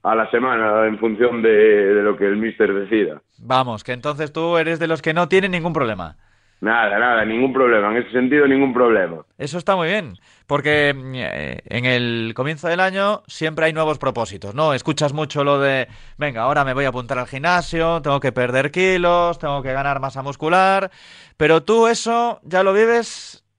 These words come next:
Speaker 2: todos los días. Eh, aprovecho la, la conexión para que nos, eh, des una recomendación para los que nos escuchan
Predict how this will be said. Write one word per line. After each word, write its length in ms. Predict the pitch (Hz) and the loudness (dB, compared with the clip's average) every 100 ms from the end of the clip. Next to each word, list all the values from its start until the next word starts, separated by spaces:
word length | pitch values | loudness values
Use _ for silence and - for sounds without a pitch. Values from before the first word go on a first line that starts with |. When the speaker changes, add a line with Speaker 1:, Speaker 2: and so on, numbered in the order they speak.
| _ - | _ -2
Speaker 2:
todos 260 | 196 175 | 0 0
los 140 | 139 117 | -2 -4
días. 260 | 113 110 | -6 -6
Eh, 140 | - - 127 110 | -10 -12 -16 -12
aprovecho 480 | - 135 175 214 220 | -8 -2 0 2 2
la, 360 | 208 208 202 190 | 2 2 2 0
la 160 | 180 180 | -2 -2
conexión 600 | 185 170 196 214 240 - - - - _ | -4 -6 -4 -4 -6 -12 -20 -20 -20 _
para 200 | 151 139 | 0 0
que 180 | 143 147 | 0 -4
nos, 480 | 147 147 147 139 - 151 | -2 -2 -2 -4 -2 2
eh, 320 | 147 143 139 135 131 127 120 120 120 | 4 2 2 -4 -10 -12 -12 -14 -6
des 220 | 135 180 | -4 -4
una 160 | 185 196 | 0 0
recomendación 680 | 180 165 165 156 147 220 170 | 0 0 -2 -2 -2 -4 0
para 180 | 151 | -2
los 140 | 151 143 | -2 -6
que 80 | 156 | -10
nos 120 | 147 | -10
escuchan 500 | 135 175 202 214 | -8 -4 -2 -2